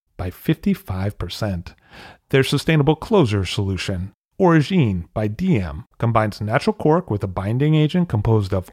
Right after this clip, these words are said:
one hundred percent bio-based materials and a beeswax emulsion, a successful testament to D M's commitment to eco-friendly practices.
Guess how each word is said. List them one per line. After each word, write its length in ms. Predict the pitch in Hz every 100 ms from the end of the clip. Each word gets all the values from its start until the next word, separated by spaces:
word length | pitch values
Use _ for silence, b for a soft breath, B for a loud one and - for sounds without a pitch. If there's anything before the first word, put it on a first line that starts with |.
| _
one 420 | 107 104 139 180
hundred 240 | 156 170
percent 400 | 156 135 139 135
bio-based 500 | - 107 127 131 143
materials 540 | 196 185 117 107 127 - b b b b _
and 180 | - 120
a 60 | 98
beeswax 580 | 95 113 110 107 104 -
emulsion, 540 | 98 87 - 92 87 _ _ -
a 140 | 120
successful 800 | - - - - - 143 - 190
testament 560 | 185 110 104 - 139 -
to 60 |
D 200 | 98 110
M's 180 | 123 135
commitment 580 | - 120 104 113 131 170 _ _
to 100 | 104 -
eco-friendly 1000 | 131 123 123 131 131 - 95 95 95 101 _
practices. 800 | - 95 - 92 - 92 87 -